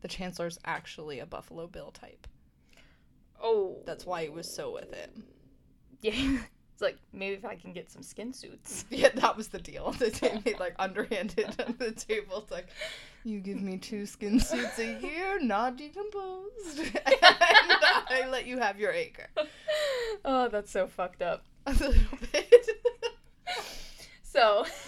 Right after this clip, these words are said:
Speaker 2: <laughs> it started out a little over an acre, and now, today, it's expanded to about two and a half acres.
Speaker 1: Yeah.
Speaker 2: In the spring of nineteen eighty-one, they received their first body, which was a seventy-three-year-old man who was donated by his daughter.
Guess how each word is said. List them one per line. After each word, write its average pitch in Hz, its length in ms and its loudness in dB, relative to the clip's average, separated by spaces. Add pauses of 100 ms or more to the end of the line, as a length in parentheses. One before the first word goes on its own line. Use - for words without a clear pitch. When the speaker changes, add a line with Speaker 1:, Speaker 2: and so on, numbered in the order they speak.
(160)
Speaker 2:
<laughs> - 640 -2
it 226 160 0
started 254 380 6
out 202 240 8
a 208 40 4
little 220 220 2
over 202 300 4
an 190 100 0
acre, 175 560 -2
and 180 420 -2 (200)
now, 196 720 4
today, 190 380 0
it's 175 180 -6
expanded 185 640 -6
to 185 380 -2
about 175 300 -2
two 202 120 -4
and 190 120 -4
a - 20 -6
half 175 240 -4
acres. 277 500 -4 (280)
Speaker 1:
Yeah. 269 60 -20 (960)
Speaker 2:
In 208 400 2
the 196 100 0
spring 220 540 2 (100)
of 196 320 4
nineteen 196 340 -4
eighty-one, 190 580 -2
they 220 100 6
received 190 340 -6
their 190 100 2
first 196 300 -2
body, 214 460 4 (640)
which 220 120 -10
was 190 300 -4
a 185 200 0
seventy-three-year-old 202 960 -2
man 180 320 -2
who 214 140 -4
was 180 240 -4
donated 185 500 -6
by 165 140 -6
his 175 200 -14
daughter. 156 540 -8